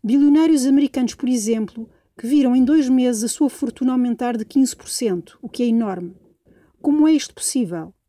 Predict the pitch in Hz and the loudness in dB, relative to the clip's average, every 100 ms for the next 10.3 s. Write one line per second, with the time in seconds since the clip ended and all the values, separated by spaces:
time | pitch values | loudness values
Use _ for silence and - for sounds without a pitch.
0 | _ _ - 320 339 254 233 - - 277 | _ _ -2 0 0 0 -4 -6 -2 0
1 | 262 269 - 269 262 262 254 240 - 190 | 0 -2 -4 -4 -4 -4 -4 -6 -10 -10
2 | 165 _ _ _ _ _ 254 269 359 330 | -12 _ _ _ _ _ 0 0 2 0
3 | - - 285 262 285 285 311 294 285 262 | -2 0 2 2 2 2 2 0 2 0
4 | 220 247 240 262 269 - - 262 254 196 | 0 -2 0 -2 -4 -10 -6 -4 -2 -4
5 | 233 240 240 220 180 160 - _ _ _ | -2 0 0 -2 -6 -10 -20 _ _ _
6 | _ - 262 247 302 262 254 285 269 - | _ -2 0 4 2 4 2 2 0 0
7 | 262 - - 262 226 240 208 226 226 - | -2 0 -2 -2 0 -2 0 0 -2 -8
8 | _ _ 262 277 233 269 240 233 247 247 | _ _ -4 -4 0 0 0 -2 -2 -2
9 | - 247 294 254 262 269 247 240 247 247 | -2 -2 -2 2 4 4 2 0 2 2
10 | 202 175 | 0 -6